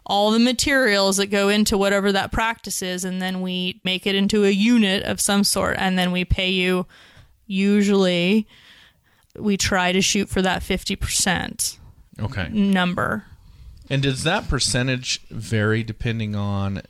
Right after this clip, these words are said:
Speaker 2: uh, your eligibility category, new farmer versus, uh, more established farmer who's trying to just improve processes?
Speaker 1: Uh, all the historically underserved, uh, receive twenty-five percent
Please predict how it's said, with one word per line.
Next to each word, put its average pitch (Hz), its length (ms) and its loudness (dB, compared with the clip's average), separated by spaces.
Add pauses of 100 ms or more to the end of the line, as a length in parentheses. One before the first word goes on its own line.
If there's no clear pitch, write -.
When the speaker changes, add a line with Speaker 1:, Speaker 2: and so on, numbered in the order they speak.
(680)
Speaker 2:
uh, 87 120 -6
your 98 260 -6
eligibility 101 560 -4
category, 90 560 -4
new 95 200 -4
farmer 90 600 -6 (460)
versus, 90 760 -2
uh, 73 380 -6
more 104 200 -6
established 92 440 -4
farmer 90 280 -6
who's 110 160 -8
trying 85 200 -6
to 85 60 -8
just - 360 -10
improve 95 680 -6 (420)
processes? 87 640 -6 (540)
Speaker 1:
Uh, 214 360 2
all 226 220 2
the 269 100 2
historically 254 540 0
underserved, 202 800 2 (960)
uh, 202 640 0
receive 208 680 0
twenty-five 202 760 0
percent - 880 0